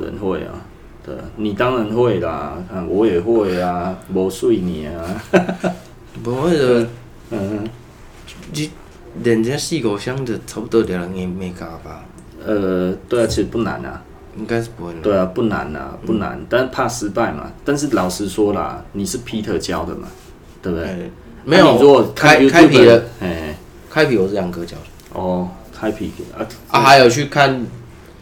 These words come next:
Speaker 2: 我因为
Speaker 1: 因为
Speaker 2: 这个东西也有看过。
Speaker 1: 你如果去看网路人家怎么弄，其实你根本就是不确定嘛，对吧？
Speaker 2: 对啊，因为网路
Speaker 1: 哎呀，你也怕怕啊，你有那个，
Speaker 2: 就是还有
Speaker 1: 哎，你，你可能就，如果你是看网路的，可能要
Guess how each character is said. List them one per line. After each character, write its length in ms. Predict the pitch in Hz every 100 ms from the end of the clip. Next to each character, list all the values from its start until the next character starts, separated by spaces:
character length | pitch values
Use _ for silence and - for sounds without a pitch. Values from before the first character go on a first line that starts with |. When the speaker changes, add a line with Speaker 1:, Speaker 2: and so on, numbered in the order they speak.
| - - - - -
Speaker 2:
我 160 | 156
因 160 | 160 180
为 180 | 170 - - - -
Speaker 1:
因 80 | 139
为 80 | 160
Speaker 2:
这 60 |
个 100 | 180 170
东 120 | 160
西 120 | 160
也 100 | 147
有 60 | 139
看 20 |
过。 60 |
Speaker 1:
你 80 | 139
如 20 |
果 60 | 147
去 40 |
看 260 | 147 139 117
网 220 | 113 104
路 220 | 123 139
人 180 | 117 104
家 140 | 107 110
怎 100 | 98
么 120 | 87
弄， 360 | 107 107 98
其 160 | 95 117
实 140 | 117
你 160 | 104 92
根 180 | 90 113
本 140 | 98
就 100 | 90
是 120 | 104
不 160 | 113 85
确 180 | - 110
定 240 | 107 95
嘛， 140 | 69 67 - - -
对 100 | 87
吧？ 60 | 78
Speaker 2:
对 80 | 170
啊， 200 | 151 156
因 240 | 160 180
为 40 |
网 140 | 151 131
路 60 |
Speaker 1:
哎 20 | 160
呀， 20 |
你 80 | 135
也 120 | 113
怕 240 | - 110
怕 360 | 113 123 120 113
啊， 360 | 113 117 120 117 120
你 100 | 110
有 120 | 123
那 60 | 151
个， 40 |
Speaker 2:
就 60 | 156
是 80 | -
还 180 | 131 131
有 400 | 127 123 120 117
Speaker 1:
哎， 240 | 90 87 85 95 - - - - -
你， 160 | - 117
你 140 | 123
可 100 | 135
能 180 | 113 104
就， 160 | 113 131 123
如 120 | 120
果 100 | 143
你 100 | 127
是 140 | 101 127
看 240 | 143 127
网 160 | 92 85
路 160 | 113
的， 80 | 95
可 140 | 87 76
能 180 | 80
要 340 | 95 104 95